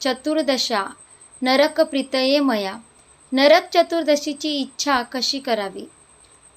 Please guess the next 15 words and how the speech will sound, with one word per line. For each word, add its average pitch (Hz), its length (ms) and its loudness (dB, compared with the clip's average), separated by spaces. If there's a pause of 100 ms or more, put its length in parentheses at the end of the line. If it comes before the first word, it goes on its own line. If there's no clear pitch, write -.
भगवान 311 400 2
श्रीकृष्ण 311 540 -2
तुम्हाला 269 340 0
शांती, 262 520 -2
समृद्धी 254 520 -6
आणि 262 280 -4
आनंदाचा 254 640 -6
वर्षाव 233 420 -4
करोत. 190 300 -6 (520)
ही 330 120 4
नरक 262 360 2
चतुर्दशी 233 760 -8 (420)
तुमच्या 311 320 0
आयुष्यातील 285 640 -2 (140)
अंधार 226 440 0